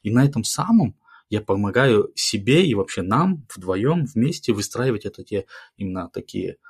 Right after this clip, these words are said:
осознанные отношения, когда мы слышим друг друга. Потом, допустим, если заходит что-то вот в такой вот тупик, я понимаю, что, допустим, талант отношения и эмпатия, ее одна из таких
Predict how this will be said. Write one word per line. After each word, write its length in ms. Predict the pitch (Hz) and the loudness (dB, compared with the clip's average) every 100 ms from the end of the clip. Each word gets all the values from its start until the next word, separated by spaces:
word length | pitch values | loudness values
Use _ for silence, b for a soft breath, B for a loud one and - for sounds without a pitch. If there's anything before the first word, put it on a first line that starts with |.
| - | -10
осознанные 440 | - - 113 101 | -4 0 0 -2
отношения, 420 | - 98 - 90 | -6 -8 -6 -8
когда 340 | 85 90 110 123 | -8 -4 0 0
мы 160 | 110 | 0
слышим 440 | 120 - 139 - 104 | -2 2 2 2 -2
друг 180 | 98 87 | -4 -4
друга. 340 | 92 85 80 B B B B B - | -4 -4 -8 B B B B B -6
Потом, 280 | - 160 | 2 4
допустим, 380 | 156 143 170 139 | 4 2 2 4
если 260 | 131 139 120 | 4 4 2
заходит 480 | 117 - 220 208 - | 0 2 2 2 0
что-то 300 | - - 104 | -2 0 0
вот 140 | 107 | -2
в 60 | - | -2
такой 240 | 110 - 113 | -2 2 2
вот 140 | 101 | 0
тупик, 280 | 107 98 - | -6 -2 0
я 60 | |
понимаю, 340 | 113 110 123 135 | 2 2 2 0
что, 160 | - | -4
допустим, 380 | 104 101 110 - | -10 -6 -6 -4
талант 360 | 92 107 110 - | -2 2 0 -2
отношения 640 | - - 92 131 143 110 | -10 -6 0 4 4 4
и 120 | 98 | 2
эмпатия, 420 | 98 - 113 - 95 | -2 0 -2 0 -4
ее 460 | 92 113 117 110 - | 2 4 6 4 0
одна 340 | 98 110 107 | -6 0 0
из 160 | 101 - | 0 -6
таких 400 | - 98 - | -12 -12 -10